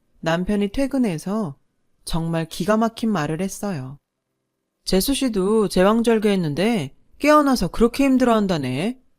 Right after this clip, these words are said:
몸이 약한 사람이라 다들 걱정이 많아." "그 제왕절개 어머니가 해도 된다고 하셨어?"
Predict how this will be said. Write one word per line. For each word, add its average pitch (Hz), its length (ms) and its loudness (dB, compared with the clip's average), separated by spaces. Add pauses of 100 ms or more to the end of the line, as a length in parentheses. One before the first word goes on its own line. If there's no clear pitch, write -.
(220)
몸이 180 280 0
약한 170 340 0
사람이라 170 840 -2
다들 156 340 -4
걱정이 180 440 -6
많아." 131 480 -6 (1120)
"그 190 220 0
제왕절개 175 1160 0 (360)
어머니가 226 440 2
해도 277 180 -2
된다고 196 380 -2
하셨어?" 269 520 -4